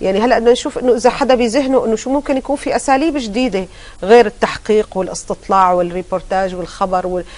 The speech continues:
هن، هن يبتكروا أساليب، فهون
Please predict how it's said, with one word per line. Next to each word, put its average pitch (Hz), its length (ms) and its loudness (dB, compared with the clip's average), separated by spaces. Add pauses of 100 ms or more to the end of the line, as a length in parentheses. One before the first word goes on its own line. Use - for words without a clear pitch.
(240)
هن، 359 180 2
هن 302 240 4
يبتكروا 247 640 -2
أساليب، 196 520 -2 (160)
فهون 240 420 0